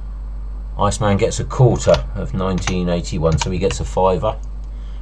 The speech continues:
pretty much. Well done, you two, and I'm pretty sure that's the only two. Yes.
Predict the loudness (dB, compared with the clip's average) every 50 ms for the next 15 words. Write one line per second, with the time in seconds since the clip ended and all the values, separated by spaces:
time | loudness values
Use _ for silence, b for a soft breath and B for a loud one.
0 | B B -6 -4 -2 0 0 0 0 0 0 -2 -2 -6 -8 -8 -8 -8 -8 -8
1 | -8 -8 -8 -8 -10 -10 -10 -10 -10 -10 -10 -10 -10 -8 -4 0 0 2 2 2
2 | 2 4 4 2 2 0 0 -2 -2 -4 -4 -6 -8 -6 -6 -4 -4 -4 -4 -4
3 | -4 -6 -6 -4 -6 -6 -6 -6 -4 -4 -4 -4 -4 -8 -8 -8 -6 -4 -4 -4
4 | -4 -4 -4 -4 -4 -6 -6 -6 -6 -4 -4 -4 -4 -6 -8 -8 B B B B
5 | B B B B B B B B B -10 -10 -10 -10 -10 -10 -10 -10 -10 -10 -10
6 | -10 -10 -10 -10 -10 -10 -10 -8 -10 -10 -10 -8 -8 -8 -8 -8 -8 -10 -10 -8
7 | -4 -2 -2 -2 -2 -4 -6 -6